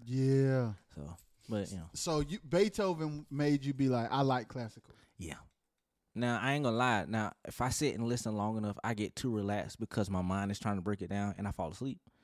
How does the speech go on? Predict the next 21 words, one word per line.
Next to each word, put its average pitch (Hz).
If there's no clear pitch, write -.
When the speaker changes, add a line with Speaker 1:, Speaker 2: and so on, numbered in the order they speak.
Speaker 1:
Oh, 120
yeah. 120
Speaker 2:
But 107
once 120
I 123
wake 107
up, 92
I'm 98
back 87
in 85
it 76
again. 73
Speaker 1:
Yeah. 139
Speaker 2:
But, 131
um, 85
that's 127
why 131
I 110
like 85
classical. 87
Now, 101